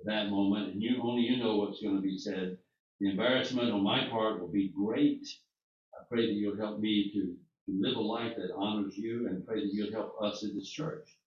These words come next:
to honor you and to glorify your name. And regardless of what the future holds as far as size and things of this nature,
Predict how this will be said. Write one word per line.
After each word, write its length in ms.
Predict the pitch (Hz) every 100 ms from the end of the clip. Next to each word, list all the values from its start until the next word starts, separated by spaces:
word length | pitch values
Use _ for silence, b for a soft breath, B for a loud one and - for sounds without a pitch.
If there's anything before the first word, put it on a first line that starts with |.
| _ _ _ -
to 80 | 95
honor 320 | 113 120 113
you 220 | 107 101 95
and 80 |
to 120 | 98 95
glorify 440 | 101 101 104 101
your 180 | 98 95
name. 280 | 95 90 87
And 260 | 87 87 - _ _ _ _ _ _
regardless 500 | 117 147 156 147 -
of 140 | - -
what 340 | 131 120 - _ _ _
the 200 | 101 95 139
future 320 | 147 - 123
holds 420 | 123 123 120 98
as 280 | 98 87 -
far 240 | 95 92 90
as 100 | -
size 560 | 110 113 113 113 -
and 140 | 98 101
things 240 | 101 -
of 60 | 98
this 200 | 101 104
nature, 480 | 95 - 90 87